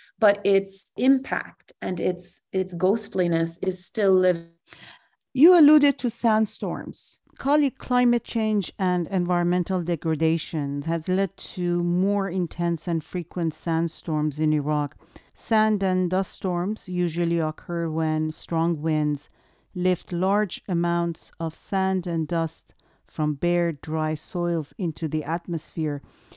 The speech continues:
Speaker 2: In May, more than four thousand Iraqis ended up in hospital with respiratory problems.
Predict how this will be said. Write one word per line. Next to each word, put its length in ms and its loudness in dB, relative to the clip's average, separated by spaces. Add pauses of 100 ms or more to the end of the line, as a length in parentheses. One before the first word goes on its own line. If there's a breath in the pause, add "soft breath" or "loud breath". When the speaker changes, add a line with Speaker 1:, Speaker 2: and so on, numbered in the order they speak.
(240 soft breath)
Speaker 2:
In 240 6
May, 340 6
more 320 2
than 220 -2
four 360 2
thousand 580 0
Iraqis 680 -4
ended 380 0
up 280 -2
in 140 -2
hospital 720 -4
with 180 -4
respiratory 680 -4
problems. 680 -4